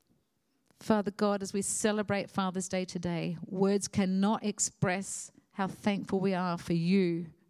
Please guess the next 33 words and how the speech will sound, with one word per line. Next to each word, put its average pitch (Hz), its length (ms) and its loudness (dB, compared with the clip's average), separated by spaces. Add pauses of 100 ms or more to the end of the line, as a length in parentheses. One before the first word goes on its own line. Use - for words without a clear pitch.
(120)
our 175 160 0
Heavenly 175 380 -2
Father. 170 520 -6 (1120)
We 208 120 6
thank 220 320 2
you 220 80 6
that 202 140 2
despite 208 560 0
everything 214 440 2
we 202 120 4
have 190 200 0
been 202 240 4
through 202 240 4
in 190 160 0
our 185 220 0
own 185 240 4
lives, 170 420 0
you 185 460 4
are 180 80 -2
the 165 100 -2
perfect - 600 0
parent. 170 580 -2 (640)
You 185 160 4
are 180 80 4
faithful, 196 880 -2 (220)
generous, 185 640 0 (200)
kind, 170 600 -2
and 175 120 2
just. - 720 -6 (1200)
You 196 120 6
love 196 240 2
us 185 220 -2
powerfully, 196 800 0